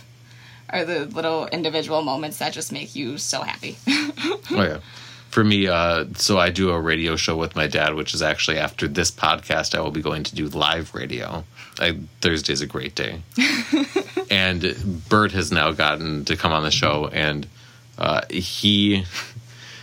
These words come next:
Speaker 2: just wants to constantly talk and just say whatever's on his mind. And I, I love that I'm able to, like, connect him with my dad, uh, in that and just see, like, him,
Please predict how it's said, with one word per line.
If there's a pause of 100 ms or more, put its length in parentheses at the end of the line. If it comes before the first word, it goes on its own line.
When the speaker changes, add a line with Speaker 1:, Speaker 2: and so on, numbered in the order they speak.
(300)
Speaker 2:
just
wants
to
constantly
talk
and
just
say
whatever's
on
his
mind.
And
I, (240)
I
love
that
I'm
able
to,
like, (400)
connect
him (380)
with
my
dad, (540)
uh,
in
that
and
just
see,
like, (320)
him,